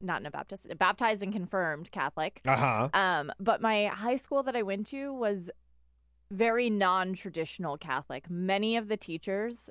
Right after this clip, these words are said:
Speaker 1: um, were very socially liberal, supported gay marriage, um, did not believe that you should be excommunicated if you are divorced, all kinds of, like,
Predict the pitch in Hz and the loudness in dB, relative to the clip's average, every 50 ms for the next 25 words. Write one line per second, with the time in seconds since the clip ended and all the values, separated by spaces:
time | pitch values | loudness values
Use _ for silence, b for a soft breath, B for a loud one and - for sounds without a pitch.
0 | - - 156 160 151 147 143 139 139 143 147 151 147 143 - _ - 151 156 165 | -8 -6 -6 -4 -4 -4 -4 -4 -6 -8 -10 -12 -14 -14 -16 _ -12 -6 -4 -4
1 | 160 147 143 160 156 156 156 160 160 160 156 156 156 160 - - - 156 160 160 | -4 -2 -2 -2 -2 -2 -2 -2 -4 -4 -4 -6 -6 -8 -8 -6 -4 -4 -4 -4
2 | - 180 165 156 139 131 147 143 - 139 139 117 143 - - - 151 _ - 147 | -4 -4 -2 -2 -2 -2 -4 -4 -4 -4 -6 -6 -6 -8 -10 -14 -12 _ -8 -8
3 | 143 143 143 139 135 139 143 143 _ _ _ - _ _ - - 156 143 139 131 | -6 -6 -6 -6 -8 -8 -10 -14 _ _ _ -20 _ _ -6 -4 -2 -2 -2 -2
4 | 147 156 151 151 151 147 147 143 147 - - - - - - 147 135 127 90 135 | -2 -2 0 0 0 0 -2 -2 -6 -10 -16 -14 -8 -6 -6 -6 -6 -8 -10 -14
5 | 143 147 - - - - - - 185 170 - 190 151 143 156 151 147 139 - 180 | -16 -18 -20 -20 -20 -20 -18 -16 -10 -6 -4 -4 -4 0 2 2 2 2 2 -2
6 | 170 160 156 156 156 - - 165 - 180 143 160 95 104 - - - - 175 170 | -2 -2 -4 -4 -6 -8 -10 -12 -12 -10 -8 -4 -4 -4 -6 -8 -10 -10 -10 -8
7 | 151 135 - - 156 143 147 147 139 - - 147 - 156 139 - 135 131 131 131 | -8 -10 -8 -8 -6 -6 -4 -6 -6 -6 -10 -12 -10 -10 -10 -8 -8 -10 -10 -12
8 | 143 139 131 156 165 180 180 170 165 180 - - - - - 254 277 269 330 254 | -16 -10 -4 0 2 4 4 4 2 0 -2 -4 0 4 4 4 4 4 4 2
9 | 226 220 196 196 175 185 170 | 2 2 0 0 0 0 0